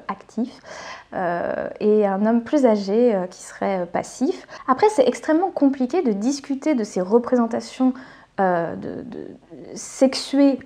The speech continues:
ou sexuelles, et, euh, de tirer des conclusions en termes de pratiques sexuelles quotidiennes, euh, des hommes à l'époque. Pourquoi ? Parce que, en fait, malheureusement, euh, eh ben, les témoignages qu'on a iconographiques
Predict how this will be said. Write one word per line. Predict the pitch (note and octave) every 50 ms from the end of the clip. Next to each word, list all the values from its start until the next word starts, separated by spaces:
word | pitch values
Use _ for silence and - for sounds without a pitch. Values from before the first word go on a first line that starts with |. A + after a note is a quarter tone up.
| - -
ou | G#3 F#3+
sexuelles, | - - G3+ G3 - - - - B3+ D#4+ G4+ D4+ A3+ - - - - - - - - - _ _
et, | D4 E4 F4+ F#4+ G#4 G4 - - - -
euh, | A#3+ A3 A3 A3 G#3+
de | G#3+ B3+
tirer | C4 C4 C4 B3+ D#4
des | C#4 -
conclusions | - B3 A#3+ A#3+ - - A#3+ A3+ B3 D#4+ F#4
en | - B3 A#3
termes | A3+ E4+ F4 E4+ D4 B3 A3+
de | C4 D#4+
pratiques | D#4+ - - - - D4+ D4 D4 - B3+ A#3+ -
sexuelles | - - C#4+ C#4 - - - F3 F3 - -
quotidiennes, | - D4+ D4+ - - G#3 G3+ A#3 C#4+ E4 F4 E4+ B3+ G#3+ - - -
euh, | G3+ F#3 F3+ F3+
des | F#3 F#3 G#3 G3+ G3+ G#3+
hommes | C4 D4+ D#4+ D#4 B3+ - -
à | - A#3
l'époque. | A3 G#3 G#3 - - - - - - - -
Pourquoi ? | C4 C4 - F#4 F#4+ F#4+
Parce | F#4+ C4 B3 - -
que, | D#4 D4 - -
en | A#3+ B3+
fait, | - F4+ F4+ F4+ - - - - - - - - - - - _ -
malheureusement, | G#3+ A3+ C#4+ E4+ E4+ D#4 C#4+ C4 B3 A3+ G#3+ G3+ G3 G#3+ D4+ B4 - - _ _ _ _ _ _ - - - _ -
euh, | - G3+ F#3+ F#3+ F#3 - - - C#2 - - - -
eh | B3+
ben, | A#3 B3 C#4 D4 - - - - -
les | - B3+ C4+ C4+
témoignages | C#4 E4 E4 D#4 D4+ D4+ D4 D#4 D#4+ D#4+ D4+ A#3+ A3 - - - -
qu'on | - - A#3+ B3 B3+
a | C4+ C4+ C4 C4 C4 -
iconographiques | B3+ C4 - D4 C4+ C4 B3 A3 G#3 G#3 G#3 - - A#3 A3+ A3+ - -